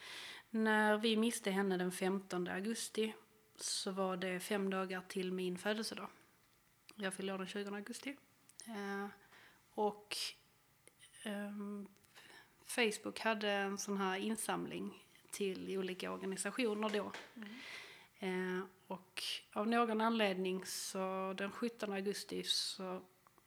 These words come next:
Speaker 1: eh, startade jag en insamling i Rosens namn. För det var ju det hon fick heta. För det var det hon hade hetat under hela tiden hon levde. Så då skulle hon ju fortsätta heta det.
Speaker 2: Mm.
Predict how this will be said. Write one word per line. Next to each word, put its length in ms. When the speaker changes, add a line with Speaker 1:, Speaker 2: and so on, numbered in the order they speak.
Speaker 1:
eh, 300
startade 480
jag 100
en 100
insamling 520
i 220
Rosens 360
namn. 180
För 140
det 60
var 80
ju 80
det 140
hon 160
fick 260
heta. 400
För 120
det 60
var 100
det 120
hon 120
hade 140
hetat 680
under 200
hela 220
tiden 320
hon 120
levde. 320
Så 200
då 120
skulle 280
hon 80
ju 60
fortsätta 480
heta 360
det. 140
Speaker 2:
Mm. 200